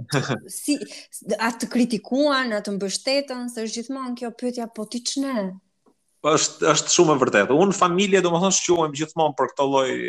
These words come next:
Speaker 1: këtë lloj nismash. Edhe
Speaker 2: Mhm.
Speaker 1: të them drejtën, ato, në ato fillimet, fillimet e para, domethënë, ë, gjithë shumë me sy të çuditur, që si ka mundësi që po të kjo, kjo ide nga të erdhi, se, domethënë, ë, unë kam punuar gjithmonë aktivitete familjare.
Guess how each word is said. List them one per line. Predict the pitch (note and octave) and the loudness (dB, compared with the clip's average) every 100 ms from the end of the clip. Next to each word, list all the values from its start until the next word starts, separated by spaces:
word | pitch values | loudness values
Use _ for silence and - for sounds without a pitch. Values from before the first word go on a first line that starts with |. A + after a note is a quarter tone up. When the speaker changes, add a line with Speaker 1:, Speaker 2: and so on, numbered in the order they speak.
| A#2 A#2+ | -6 -10
Speaker 1:
këtë | - D3+ | 0 2
lloj | D#3 | 4
nismash. | D3 D#3 - G#2+ - - _ _ _ _ B2 | 4 2 2 0 -2 -6 _ _ _ _ 0
Edhe | D3 | 4
Speaker 2:
Mhm. | E3 | 4
Speaker 1:
të | F3+ - | 2 2
them | G#3 F3+ | 0 4
drejtën, | E3 G3 G3 F#3+ | 4 4 4 2
ato, | F3 G3+ G3+ G3 | 4 6 6 6
në | F3 | 4
ato | F#3+ A3 | 4 2
fillimet, | G#3+ G#3+ G#3+ G#3 G#3 - | 2 0 2 0 -2 0
fillimet | G3 G3+ G3 | 0 0 2
e | F#3+ - | 0 4
para, | G#3 G3 F#3 | 4 6 4
domethënë, | F#3 G3 G3+ F#3+ - _ _ _ _ | 2 0 0 -4 -10 _ _ _ _
ë, | D3 D3+ D3+ _ _ | -4 -4 -6 _ _
gjithë | C3 G3+ G3 | -4 -2 0
shumë | A3 | 2
me | F#3+ | 2
sy | F#3 G#3 | 2 2
të | G3+ _ _ | -2 _ _
çuditur, | - F3 G3+ C3+ A#2 | 0 4 4 6 4
që | A#2 B2+ | 4 2
si | - | 2
ka | F#3 | 2
mundësi | F3+ F3+ G3 F#3 | 2 2 2 2
që | D3 - | 0 0
po | E3 | -2
të | - | 2
kjo, | F3 E3 D#3 - | 4 4 0 -2
kjo | E3+ | -2
ide | D#3+ D#3+ E3+ | 2 4 4
nga | D#3+ | 4
të | D#3 D#3+ | 4 4
erdhi, | B2 B2 | 4 2
se, | - C#3 C3 - _ _ - | 4 4 2 -4 _ _ -2
domethënë, | F3+ G3 - | 2 2 0
ë, | _ - D#3 - | _ -6 -4 0
unë | G#3 A3 | 2 4
kam | A3 | 4
punuar | G#3 G#3 G#3+ | 4 6 6
gjithmonë | F#3 F#3+ G3 | 4 2 2
aktivitete | F3 E3 D#3 D#3 C#3 | 2 0 0 0 0
familjare. | B2+ A#2+ G#2 F#2+ F2+ | -2 -2 -2 -2 -4